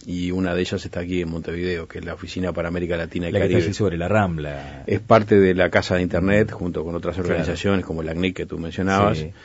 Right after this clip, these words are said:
Speaker 1: Este, es dirigida, nuestro director regional es un argentino que vive en Uruguay,
Speaker 2: Ujú.
Speaker 1: Sebastián Belagamba, y tiene su equipo ahí trabajando.
Speaker 2: Bien, bien.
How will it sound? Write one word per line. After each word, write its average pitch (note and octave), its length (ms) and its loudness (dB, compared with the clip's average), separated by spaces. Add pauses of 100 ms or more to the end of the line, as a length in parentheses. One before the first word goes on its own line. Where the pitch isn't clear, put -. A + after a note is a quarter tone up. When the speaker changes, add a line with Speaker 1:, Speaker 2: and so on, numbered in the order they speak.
(300)
Speaker 1:
Este, - 240 -6
es F2 80 -2
dirigida, F2+ 400 0
nuestro E2+ 260 -4
director E2+ 340 -4
regional F2+ 440 0
es E2 120 -6
un - 360 -12
argentino F2 520 -4
que D#2 60 -10
vive D#2 220 -6
en E2 60 -6
Uruguay, F2+ 340 2
Speaker 2:
Ujú. F2 80 -8
Speaker 1:
Sebastián E2+ 320 -6
Belagamba, F2 500 -2
y E2+ 40 -4
tiene - 280 -10
su - 140 -10
equipo E2 320 -10
ahí - 100 -14
trabajando. - 400 -4
Speaker 2:
Bien, F2 320 2
bien. D#2 140 -4